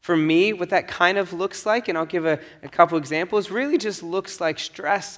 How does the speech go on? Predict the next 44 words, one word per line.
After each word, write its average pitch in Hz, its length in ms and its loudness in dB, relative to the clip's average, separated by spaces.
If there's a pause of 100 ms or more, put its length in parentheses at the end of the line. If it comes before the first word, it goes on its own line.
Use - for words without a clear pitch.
and 156 200 -4
anxiety. 143 580 -4
It's 151 140 -6
no 247 80 -10
mistake - 1040 -2 (180)
that, 165 380 6
or, 170 200 4 (140)
I 175 60 -2
mean, 143 320 -2
it's, - 240 -8 (840)
I 170 140 4
don't 196 180 4
lie 165 220 8
about 165 320 2
that. 156 160 8
I 156 40 8
don't 156 240 4
make 156 240 0
any 151 180 2
excuses 147 360 -6
for 139 120 -14
that. 147 140 2
I 165 180 6
fall 165 360 6
into 160 240 -2
that 139 220 4
trap 135 500 0 (140)
of 135 160 -2
anxiety 127 880 0 (220)
that 185 120 6
f-, 160 460 -10
that, 180 160 6
that 185 260 4
takes 208 340 4
me 202 120 2
away 165 260 6
from 175 160 0
the 143 60 -2
freedom 165 460 -2
that 139 200 -4
comes 147 500 -4 (460)
from 147 400 -2
not 143 380 0
worrying. 127 720 -4